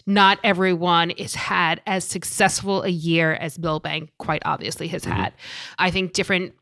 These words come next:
Speaker 1: practice areas have been impacted differently over the last year. And I think that firms are,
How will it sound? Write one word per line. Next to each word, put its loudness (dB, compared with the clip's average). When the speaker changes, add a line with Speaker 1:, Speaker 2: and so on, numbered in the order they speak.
Speaker 1:
practice 0
areas 0
have -2
been -2
impacted -2
differently 0
over 2
the 2
last 4
year. 2
And -2
I -2
think -10
that -4
firms 0
are, -2